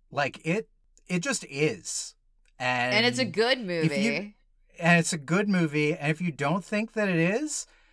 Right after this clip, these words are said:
Speaker 1: then you're wrong.
Speaker 2: <laughs>
Speaker 1: So,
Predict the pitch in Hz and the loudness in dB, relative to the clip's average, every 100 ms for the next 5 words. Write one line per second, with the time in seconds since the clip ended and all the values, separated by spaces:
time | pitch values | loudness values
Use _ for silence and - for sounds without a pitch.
0 | _ _ 127 156 214 214 170 123 135 202 | _ _ -4 2 2 2 -2 0 2 2
1 | 98 240 427 807 - - 855 - 932 156 | 0 -4 6 8 8 4 2 4 4 6
2 | 151 147 143 143 | 6 4 0 -4